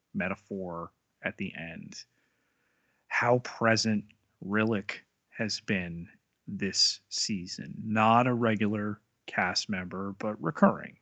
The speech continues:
So can we expect that she'll be in every episode? No. But, you know, much like this D M A, um, you know, a lot of emphasis on, it's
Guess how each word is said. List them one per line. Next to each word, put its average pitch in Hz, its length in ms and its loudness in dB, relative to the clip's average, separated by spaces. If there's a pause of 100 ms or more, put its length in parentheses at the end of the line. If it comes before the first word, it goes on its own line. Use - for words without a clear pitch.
So 90 600 -6
can 98 280 -2
we 92 520 -6
expect - 640 -8 (800)
that 95 200 -4 (140)
she'll - 240 0
be 117 180 0
in 107 120 0
every 98 280 -2
episode? 147 800 0
No. - 340 -2 (520)
But, 104 260 0 (220)
you 107 140 -2
know, 92 160 -4
much 110 340 -2
like 107 340 -2
this - 540 -2 (320)
D 101 220 2
M 95 140 2
A, 120 460 2 (520)
um, 101 640 0 (340)
you 101 140 -2
know, 95 380 -4 (300)
a 113 60 -2
lot 110 420 4
of 104 140 0
emphasis - 880 -2 (360)
on, 113 480 2 (320)
it's - 120 -8